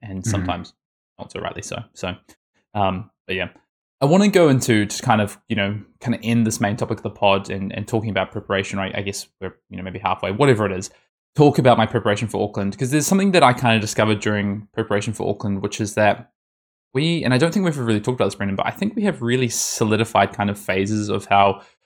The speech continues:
Speaker 1: traditionally we've tested. I think even when we tested together, Brendan, although we haven't, haven't for a while now, we had these phases as well. And it's something that myself and, and the doctor, Dan Mackay, we do in our testing as well. And so, and it's something that I kinda came to, to realize that,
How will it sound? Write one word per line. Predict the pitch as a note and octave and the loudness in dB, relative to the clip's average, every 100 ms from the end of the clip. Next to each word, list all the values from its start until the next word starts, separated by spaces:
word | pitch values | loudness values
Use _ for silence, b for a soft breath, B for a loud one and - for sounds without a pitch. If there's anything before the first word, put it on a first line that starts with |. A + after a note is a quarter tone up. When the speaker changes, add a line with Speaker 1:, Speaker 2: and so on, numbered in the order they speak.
| B - | B 0
Speaker 1:
traditionally | A2 - G#2 G2+ G2 | 2 2 2 2 0
we've | G#2 G#2 | 0 0
tested. | - A2+ A2+ | 2 0 0
I | A2 | -2
think | A#2+ A2 | 0 -2
even | G#2+ G#2 | -2 -2
when | G2+ | 0
we | G#2 | -2
tested | G#2 A2 - | -2 -8 -8
together, | G#2+ G2 | -6 -4
Brendan, | - G#2 G2+ | -2 -2 -2
although | G2+ | -2
we | G2+ | -2
haven't, | G#2+ A2 - | -4 -8 -8
haven't | A2 G2+ | -6 -2
for | G#2+ | 0
a | |
while | G2+ G#2 G2+ | 2 4 4
now, | G2 G2 B B B - | 2 -2 B B B 0
we | B2 | 2
had | A#2+ G#2 | 4 4
these | A2 | 2
phases | - G#2+ G#2+ G#2 | 4 2 2 0
as | G2+ | 0
well. | G#2+ G2+ G2+ | 4 6 4
And | |
it's | G2 | 0
something | C#3 B2 | 0 0
that | A2 G2+ F#2+ - - | 2 2 0 -6 -8
myself | G#2+ - G#2 G#2 - | -2 4 4 2 -2
and, | G2 F#2+ G2 A#2 | -4 -4 -6 -10
and | F#2+ G2+ G2+ | -8 -4 -2
the | |
doctor, | G#2 A2 - G#2 G#2 - | 2 0 0 -4 -4 -2
Dan | G#2 | -2
Mackay, | G#2 G2 G2+ | 0 2 2
we | G#2 | 2
do | G#2+ G2+ | 0 -2
in | A2 | -2
our | G#2 | -4
testing | - G#2 G#2 | -6 -6 -4
as | G2+ | -2
well. | G#2 G2+ G2+ | 2 2 2
And | A2+ | -2
so, | A#2+ G#2+ | -2 -2
and | - _ _ _ B2+ | -4 _ _ _ 0
it's | B2 | 0
something | F#3 | 2
that | F3 C#3+ | 2 2
I | |
kinda | C3 B2 | 4 2
came | - A2+ A2+ A2 | 2 2 2 2
to, | - G#2+ G2+ | 0 0 0
to | - | -2
realize | G#2 G#2 G#2 G2+ G2+ - | -4 0 4 4 2 0
that, | G2 F#2+ | -2 -2